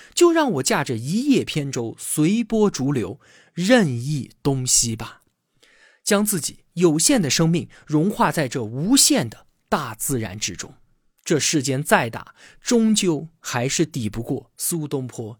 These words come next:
心灵的辽阔啊。听到这里，你觉得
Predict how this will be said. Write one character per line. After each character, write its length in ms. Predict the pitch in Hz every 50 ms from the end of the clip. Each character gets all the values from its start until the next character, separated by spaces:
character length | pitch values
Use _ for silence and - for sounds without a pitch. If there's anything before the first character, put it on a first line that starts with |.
| _ -
心 580 | - - - - 190 180 180 175 175 170 160
灵 220 | 131 110 107 110 117
的 100 | 120 98
辽 400 | - 110 110 113 110 98 98 117
阔 300 | - - - 120 - -
啊。 140 | - - _ _ _ _ _ _ _ _ _ _ _ _ _ _ - _ _ _ _ _ _ _ _ _ _ _ _ _ _ _ _ _ _ _ _ _ _ _
听 140 | - 208 226
到 120 | 220 202
这 160 | 160 - 147
里， 260 | 120 104 113 - _ _ - _ _ _ _ - - -
你 180 | 139 139 127
觉 200 | 110 - 117 110
得 220 | 117 143 127 135